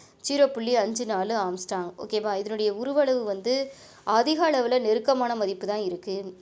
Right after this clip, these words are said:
ஜீரோ புள்ளி நாலு அஞ்சு அடுத்து ஜீரோ புள்ளி அஞ்சு நாலு. உருவளவுல குறைந்த அளவு வேறுபாடு தான் இருக்கு. ஓகேவா? So, அதிக அளவுல நெருக்கமான மதிப்புகளை இல்ல.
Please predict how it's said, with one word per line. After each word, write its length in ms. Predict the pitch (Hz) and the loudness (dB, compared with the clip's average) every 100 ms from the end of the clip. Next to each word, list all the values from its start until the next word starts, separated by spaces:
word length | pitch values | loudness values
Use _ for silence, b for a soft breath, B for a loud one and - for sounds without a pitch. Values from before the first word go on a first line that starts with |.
| - | -8
ஜீரோ 180 | 208 226 | -2 -2
புள்ளி 240 | 226 233 | -2 -4
நாலு 300 | 208 190 208 | -2 -2 0
அஞ்சு 520 | 202 180 - 330 392 B B B | -2 -2 -2 -2 -4 B B B
அடுத்து 360 | - 277 277 262 | -2 0 0 2
ஜீரோ 120 | 277 | 4
புள்ளி 240 | 269 240 247 | 4 2 2
அஞ்சு 320 | 202 226 240 | 2 -2 -4
நாலு. 460 | 208 185 185 185 B B _ | -2 0 -2 -4 B B _
உருவளவுல 760 | 254 311 302 285 240 262 277 | -2 2 4 4 4 2 2
குறைந்த 420 | 277 220 240 269 269 | -2 0 0 2 2
அளவு 240 | 262 262 | 2 2
வேறுபாடு 400 | 208 208 208 190 | 2 0 0 -2
தான் 140 | 202 | -2
இருக்கு. 600 | 220 180 180 185 175 185 - | -2 -4 -4 -2 -2 -4 -10
ஓகேவா? 400 | - 214 208 208 202 B B | -6 -2 0 -2 -4 B B
So, 440 | - 262 233 202 202 - - 302 277 196 165 B B _ _ _ _ _ _ _ _ _ _ _ _ _ _ _ _ _ _ b b b b _ _ - | -2 2 4 2 0 -4 -10 -18 -20 -20 -20 B B _ _ _ _ _ _ _ _ _ _ _ _ _ _ _ _ _ _ b b b b _ _ -6
அதிக 460 | 202 196 262 294 | -2 0 2 4
அளவுல 300 | 277 247 262 | 4 4 2
நெருக்கமான 500 | 277 220 220 240 240 | 2 0 0 0 0
மதிப்புகளை 540 | 226 208 214 214 202 190 | 0 -2 -2 0 -2 -2
இல்ல. 440 | 190 196 185 302 | -6 -2 0 0